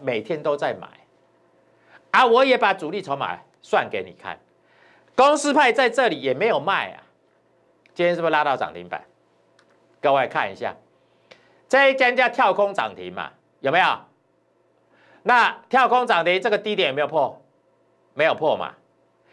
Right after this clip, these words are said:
这个低点是两百九十二块嘛。我的 Telegram 里面也告诉你嘛，今天出量是不是就拉涨停了？他告诉你什么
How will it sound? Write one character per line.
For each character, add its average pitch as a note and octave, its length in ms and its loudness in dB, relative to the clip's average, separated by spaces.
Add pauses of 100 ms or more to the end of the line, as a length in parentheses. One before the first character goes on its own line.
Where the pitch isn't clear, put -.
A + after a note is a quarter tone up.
(160)
这 D4 120 4
个 C4 100 4
低 C#4 160 0
点 G3 160 4
是 A3+ 120 0
两 G#3 200 2
百 F#3+ 120 2
九 C#3+ 180 -2
十 D#3 100 -6
二 E3+ 160 4
块 C#3+ 240 0
嘛。 E2 160 -14 (1500)
我 F#3+ 120 0
的 A#3 120 2
Telegram B3 440 2
里 F#3 80 -2
面 F#3+ 180 2
也 C#3+ 60 -2
告 F3 180 0
诉 D3+ 160 -8
你 F#2 160 -16
嘛， - 100 -20 (640)
今 G3 120 0
天 G3+ 140 0
出 F#3+ 180 -2
量 E3+ 220 2
是 D3 60 -10
不 D3+ 80 -4
是 - 20 -2
就 C#3 140 -2
拉 B2 160 0
涨 F#2 160 -8
停 D2+ 160 -16
了？ C#2+ 100 -20 (1400)
他 E3+ 140 0
告 F3 160 0
诉 E3 140 -4
你 G#2+ 100 -10
什 G2 120 -10
么 F2+ 160 -8